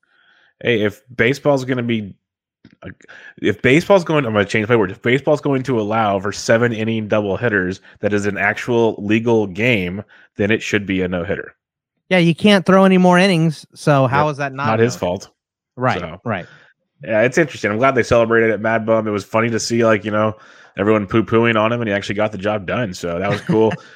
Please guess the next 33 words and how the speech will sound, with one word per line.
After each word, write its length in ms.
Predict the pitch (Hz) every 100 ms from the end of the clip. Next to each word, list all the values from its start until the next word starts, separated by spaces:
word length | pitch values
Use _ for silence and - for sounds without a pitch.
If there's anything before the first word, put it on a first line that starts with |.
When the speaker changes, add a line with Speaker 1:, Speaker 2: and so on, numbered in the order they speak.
| - _
Speaker 1:
Um, 600 | 95 98 95 95 90 - -
Dodgers 360 | - 101 117 104
Padres 480 | 113 110 107 107 -
continue 460 | 98 - 110 107
to 60 | 95
just 120 | 90
live 120 | 98
up 100 | 95
to 80 | 95
the 100 | 90
hype. 340 | 92 90 - 78 -
We 100 | 107
talked 260 | 110 107
about, 140 | 113 110
like, 220 | 104 - - -
I 40 |
think 200 | 123 104
last 260 | 104 123 127
Monday 260 | 123 123
we're 100 | 113
like, 120 | 107
"Yeah, 220 | 127 123 120
what 160 | 127
a 20 |
great 260 | 113 123 120
series." 440 | - 123 113 95 - _ _ -
And 100 | 104
now 100 | 113
we're 120 | 110
here 180 | 117 110
this 160 | 113
Monday, 280 | 123 117
and 100 | 117